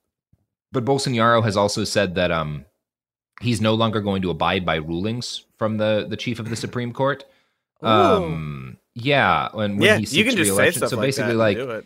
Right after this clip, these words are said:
Speaker 3: it.
Speaker 1: saying, "I'm gonna see, you know, during the re-election, whatever the court says, like, fuck it, I'm not listening,"
Speaker 3: Mm-hmm.
Speaker 1: um, which is a problem in a democracy. There's a lot going on here. Um, but it is,
Speaker 3: Well, it
Speaker 1: again,
Speaker 3: seems like
Speaker 1: like
Speaker 3: he's doing, like, these things that are, like, it's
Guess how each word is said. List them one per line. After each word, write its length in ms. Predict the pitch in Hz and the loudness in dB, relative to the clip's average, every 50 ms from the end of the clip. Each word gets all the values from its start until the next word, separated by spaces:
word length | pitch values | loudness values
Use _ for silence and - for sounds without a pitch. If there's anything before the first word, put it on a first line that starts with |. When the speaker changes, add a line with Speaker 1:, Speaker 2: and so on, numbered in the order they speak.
| _ _ _ - 104 | _ _ _ -10 -6
Speaker 3:
it. 60 | 127 | -2
Speaker 1:
saying, 320 | - - 151 143 139 127 | 2 4 4 4 4 4
"I'm 120 | 127 131 135 | 2 0 2
gonna 120 | 135 131 | 2 2
see, 280 | 123 - 143 139 120 - 131 | 2 2 2 0 0 0 -2
you 120 | 131 139 123 | -2 2 2
know, 140 | 110 107 101 | 2 2 2
during 300 | 95 120 117 120 120 110 | 2 2 2 2 2 2
the 80 | 107 | 2
re-election, 600 | 98 110 104 98 95 98 101 98 - - 92 85 82 | 2 2 2 2 2 2 0 -2 -2 -6 -6 -4 -2
whatever 220 | 98 101 95 95 | 0 0 0 -2
the 100 | 92 87 | -4 -6
court 280 | - - 101 90 - - | -6 -6 -6 -6 -6 -4
says, 300 | - 95 82 80 - - | -2 -2 -2 -2 -2 -4
like, 180 | 76 71 - | -6 -8 -8
fuck 260 | - - 90 78 - | -2 0 0 0 0
it, 140 | - - - - _ _ _ - | -4 -12 -12 -16 _ _ _ -2
I'm 100 | 98 95 | 0 0
not 240 | 95 90 82 69 | 0 0 0 -2
listening," 460 | 85 87 - - 120 110 110 117 123 - - _ _ _ _ 123 | -4 -6 -4 -2 -2 -2 -2 -2 -6 -8 -12 _ _ _ _ -18
Speaker 3:
Mm-hmm. 120 | 117 113 | -8 -2
Speaker 1:
um, 220 | 110 104 101 92 90 | 2 2 2 2 2
which 180 | 117 139 - | 2 2 2
is 80 | 151 127 | 2 2
a 40 | 127 | 0
problem 540 | - - 131 120 123 131 147 151 147 143 143 | 2 4 4 4 6 4 4 0 -2 -4 -6
in 100 | - 139 | -4 -4
a 60 | 143 135 | -2 0
democracy. 580 | 143 135 135 135 131 - - 127 - - 139 135 | 0 2 2 2 2 2 0 -4 -2 -2 -2 0
There's 160 | 175 170 151 | 0 2 2
a 40 | 139 | 2
lot 420 | 127 123 113 98 87 - - - - _ _ _ _ _ _ _ _ _ 107 107 117 104 | 4 4 4 2 2 -2 -8 -20 -20 _ _ _ _ _ _ _ _ _ -12 -10 -6 -2
going 320 | 127 123 110 101 92 87 | 0 0 2 0 0 -2
on 200 | 87 85 80 78 | -2 -4 -4 -6
here. 320 | 76 78 73 62 50 - - _ - | -8 -8 -10 -10 -12 -14 -18 _ -4
Um, 640 | 117 110 110 107 101 95 92 87 85 80 78 - - _ - | 0 2 2 2 2 0 -2 -2 -4 -6 -8 -10 -12 _ -6
but 200 | 107 113 120 120 | -4 -2 -2 0
it 80 | 117 120 | 0 0
is, 480 | 123 123 117 113 110 - - - - _ _ _ _ _ _ _ _ _ _ | 0 0 0 -2 -4 -4 -6 -8 -10 _ _ _ _ _ _ _ _ _ _
Speaker 3:
Well, 100 | - 113 - | -2 0 2
it 20 | |
Speaker 1:
again, 140 | - 143 127 | 4 4 4
Speaker 3:
seems 80 | - - | 4 4
like 80 | 254 | 2
Speaker 1:
like 60 | 208 202 | 2 2
Speaker 3:
he's 100 | - 131 | 0 0
doing, 220 | - 175 196 190 | 0 2 2 2
like, 140 | 170 151 135 | 2 0 0
these 180 | 135 131 127 - | -2 -6 -8 -6
things 280 | - 127 131 131 123 | -4 -4 -4 -4 -4
that 120 | 123 123 117 | -6 -6 -8
are, 100 | 120 113 | -8 -6
like, 400 | 110 101 98 98 95 - - _ _ | -6 -6 -6 -6 -8 -12 -18 _ _
it's 380 | - 127 123 - - - - | -8 -8 -6 -6 -8 -8 -10